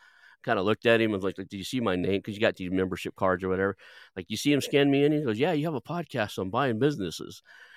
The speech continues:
And his buddy's like, "Yeah, that's that guy." Like, two of 'em at the table watched, like, they're gonna go to college, get an engineering gre-, degree, but they wanna buy a,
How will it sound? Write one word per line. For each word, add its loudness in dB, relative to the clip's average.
And 0
his -2
buddy's 6
like, -2
"Yeah, 6
that's 4
that 8
guy." 4
Like, 0
two 2
of 2
'em 2
at 0
the -10
table 0
watched, -2
like, -4
they're 0
gonna 2
go 2
to -2
college, 4
get -2
an -2
engineering -2
gre-, -4
degree, -2
but -6
they 0
wanna 0
buy 0
a, -2